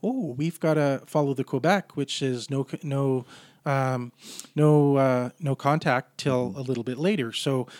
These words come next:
Speaker 1: the problem that was occurring is that Quebec would say, "No contact till later," so the Quebec Major Junior Hockey League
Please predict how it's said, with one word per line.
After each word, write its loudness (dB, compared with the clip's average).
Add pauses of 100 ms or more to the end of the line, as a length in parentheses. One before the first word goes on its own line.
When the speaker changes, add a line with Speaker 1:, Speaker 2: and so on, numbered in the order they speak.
(140)
Speaker 1:
the -8
problem 4 (200)
that 0
was -6
occurring 2
is -4
that -2 (240)
Quebec 0
would 0
say, 0
"No -2 (220)
contact -2
till -6
later," 2
so -2
the -6
Quebec -4
Major -6
Junior -6
Hockey -4
League -4